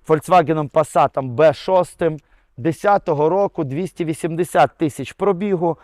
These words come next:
один і чотири бензин, встановлено Г Б О, автомат, п'ять місць, передній привід, авто з Бельгії,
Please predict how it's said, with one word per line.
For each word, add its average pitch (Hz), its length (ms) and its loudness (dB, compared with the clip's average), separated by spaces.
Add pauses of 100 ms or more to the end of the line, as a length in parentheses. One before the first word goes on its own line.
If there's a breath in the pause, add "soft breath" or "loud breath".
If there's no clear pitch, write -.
(260 soft breath)
один 175 300 2
і 190 40 0
чотири - 300 2
бензин, 196 420 0
встановлено 175 560 0
Г 190 160 4
Б 185 120 2
О, 185 260 6
автомат, 180 580 2
п'ять 185 380 2
місць, 180 260 -6
передній 180 440 0
привід, 143 360 -2
авто 170 280 0
з 165 60 -4
Бельгії, 147 560 2